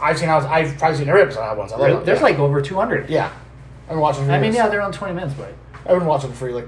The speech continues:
Speaker 1: s-, five years. Yeah,
Speaker 2: That's
Speaker 1: well,
Speaker 2: true.
Speaker 1: I love that show. Um, uh, I really like the Paul Rudd episode.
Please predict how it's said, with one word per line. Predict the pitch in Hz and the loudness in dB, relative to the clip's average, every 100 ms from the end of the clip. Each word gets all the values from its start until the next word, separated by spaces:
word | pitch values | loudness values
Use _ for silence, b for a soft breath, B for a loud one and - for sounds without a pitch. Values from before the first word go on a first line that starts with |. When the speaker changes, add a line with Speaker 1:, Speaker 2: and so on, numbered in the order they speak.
| - | -14
Speaker 1:
s-, | - - | -18 -8
five | - 127 | -4 -2
years. | 131 - - | -2 -6 -8
Yeah, | 104 82 | -10 -8
Speaker 2:
That's | 131 139 | -6 -6
Speaker 1:
well, | - | -4
Speaker 2:
true. | 98 | -8
Speaker 1:
I | 113 | -10
love | 117 | -10
that | 110 98 | -10 -10
show. | 90 - B B B | -12 -12 B B B
Um, | 113 110 104 95 - B B B B B - | -4 -4 -4 -8 -16 B B B B B 2
uh, | 185 190 196 190 | 6 6 6 2
I | 190 | 0
really | 190 202 | 6 6
like | 190 | 6
the | 156 | 4
Paul | 180 | 2
Rudd | 170 | 4
episode. | 175 - 214 240 | 0 -4 -8 -8